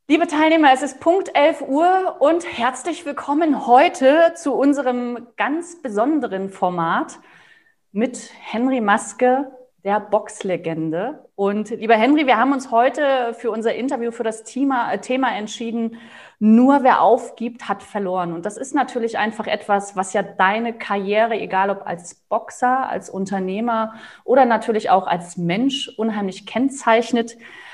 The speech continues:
Viele von Ihnen, die jetzt heute auch dabei sind, äh, kennen ihn natürlich noch, auch immer mit der Anmoderation.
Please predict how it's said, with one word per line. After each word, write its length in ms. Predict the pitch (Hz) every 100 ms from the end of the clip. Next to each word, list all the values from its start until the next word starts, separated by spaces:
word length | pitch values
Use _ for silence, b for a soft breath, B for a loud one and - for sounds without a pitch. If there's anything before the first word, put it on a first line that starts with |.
| B
Viele 360 | B - 247 240
von 260 | 240 220 196
Ihnen, 460 | - 240 240 220
die 100 | 190
jetzt 340 | 190 208 - -
heute 300 | 214 226 -
auch 180 | 185
dabei 460 | - 180 156 180 214
sind, 420 | 202 202 202 196
äh, 340 | 185 180 180 160
kennen 420 | - 202 233 220
ihn 220 | 214 214
natürlich 560 | 208 208 208 208 202 202
noch, 380 | 202 202 -
auch 220 | 165 170 -
immer 220 | 180 170
mit 160 | 170
der 180 | 175 -
Anmoderation. 1160 | 214 220 202 190 190 185 180 - 202 190 190